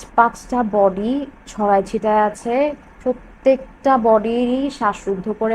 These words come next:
মার্ডার করা হয়েছে এবং প্রত্যেকটা বডিতেই চেহারা চেনা যাচ্ছে না, মানে ভারী কিছু দিয়ে মুখ বরাবর কয়েকবার আঘাত করা হয়েছে। সবাই তো অবাক হয়ে যায়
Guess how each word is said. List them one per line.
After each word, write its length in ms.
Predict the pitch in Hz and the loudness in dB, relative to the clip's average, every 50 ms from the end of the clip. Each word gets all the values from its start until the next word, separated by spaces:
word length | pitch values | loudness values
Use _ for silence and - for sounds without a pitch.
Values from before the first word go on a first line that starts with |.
| 220 208 | 0 0
মার্ডার 240 | 185 175 175 175 175 - | -2 -2 -2 -4 -2 -2
করা 160 | 185 185 185 190 185 | 0 0 0 0 -2
হয়েছে 280 | 190 185 - - 226 240 247 226 | -6 -8 -8 -6 -2 -2 0 0
এবং 140 | 190 185 190 190 - | 0 -2 -6 -6 -6
প্রত্যেকটা 480 | - 240 247 - - 269 - - - 254 220 196 | -6 -8 -6 -4 -6 -6 -6 -2 -2 -2 0 2
বডিতেই 440 | 180 180 180 185 180 - 180 196 254 269 - - - - - - - - - - - - - - - - - | 0 0 0 -4 -4 -4 -4 -4 -4 -6 -10 -18 -20 -20 -20 -20 -20 -20 -20 -20 -20 -20 -20 -20 -20 -4 4
চেহারা 380 | 330 330 320 302 330 320 311 302 311 | 6 6 6 6 6 4 4 4 4
চেনা 220 | 277 220 202 196 185 190 | 2 2 2 2 2 2
যাচ্ছে 300 | 180 180 - - - 175 - | 2 0 -2 -6 -8 -6 -6
না, 60 | - 156 170 | -4 -4 -4
মানে 120 | 170 170 190 185 175 | -4 -6 -6 -6 -2
ভারী 240 | 202 214 220 262 277 277 277 | 0 2 2 2 2 0 -2
কিছু 180 | - - - 247 208 220 | -6 -4 -6 -6 -4 -2
দিয়ে 180 | 214 226 240 285 311 294 226 208 214 | 0 2 2 2 2 0 0 2 4
মুখ 140 | 247 269 247 - 196 208 | 4 4 2 0 2 4
বরাবর 380 | 202 190 185 180 175 190 233 262 - - | 4 6 4 4 4 2 0 0 0 0
কয়েকবার 380 | 190 175 170 175 170 - 185 180 156 | 0 2 2 0 -2 -2 0 0 0
আঘাত 200 | 160 - 190 170 - - | -2 -2 -8 -10 -6 -6
করা 180 | 151 - - 170 | -6 -6 -6 -8
হয়েছে। 280 | 165 175 - - - - - - - - - - - - - - - - - - - - - - - - - - - - - - - - - _ - - - - - - - - - - - | -10 -16 -16 -14 -16 -16 -16 -16 -20 -20 -20 -20 -20 -20 -20 -20 -20 -20 -20 -20 -20 -20 -20 -20 -20 -20 -20 -20 -20 -20 -20 -20 -20 -20 -20 _ -20 -20 -20 -20 -20 -20 -20 -20 -20 -20 -20
সবাই 380 | - - 269 262 247 277 294 294 294 | -8 -2 0 4 6 6 6 6 6
তো 40 | 294 240 208 202 | 6 8 8 8
অবাক 200 | 220 240 262 - - | 6 4 2 0 4
হয়ে 180 | 277 262 220 196 180 | 4 6 6 6 4
যায় 200 | 185 151 - - | 2 2 0 -2